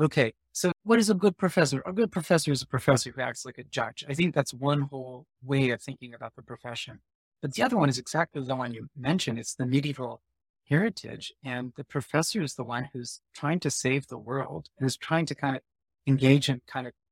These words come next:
the salvation of the world or the conversion of souls. And I think that's a deep legacy, not only in the American university, but also in the profession. The profession itself owes a lot of its kind of basic practices to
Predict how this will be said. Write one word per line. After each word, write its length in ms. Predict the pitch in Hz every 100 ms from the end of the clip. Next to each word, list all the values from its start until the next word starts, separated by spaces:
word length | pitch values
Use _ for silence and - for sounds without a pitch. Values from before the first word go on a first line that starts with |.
| _ _ _
the 60 | -
salvation 720 | 120 139 127 135 156 151 143
of 140 | 123
the 80 | -
world 320 | 117 135 127 -
or 60 |
the 80 | 135
conversion 580 | - 143 139 185 160 139
of 100 | 123
souls. 680 | - - 127 135 _ - - _ _ _
And 160 | 139 135
I 40 |
think 240 | - 196 208
that's 180 | 156
a 80 | 139 - _
deep 260 | - 214 214
legacy, 480 | 147 147 139 - 123
not 220 | 131 143
only 200 | 147 135
in 80 | 123
the 60 |
American 640 | 120 123 123 123 117 113 113
university, 760 | 117 113 110 147 - 113 110 - _ _ -
but 100 | 147
also 320 | 147 185 -
in 100 | 180
the 60 | 139
profession. 640 | - 131 135 139 - 139
The 60 | -
profession 540 | - 131 147 - 151
itself 440 | 139 - 131 120 - _ _ _ _ _ -
owes 380 | 139 127 127 -
a 60 |
lot 340 | 123 110 110 143
of 100 | 127
its 300 | 123 107 117
kind 220 | - 123
of 80 | 113 -
basic 340 | 127 - -
practices 720 | - 151 - 156 - 120 - -
to 440 | - 120 117 117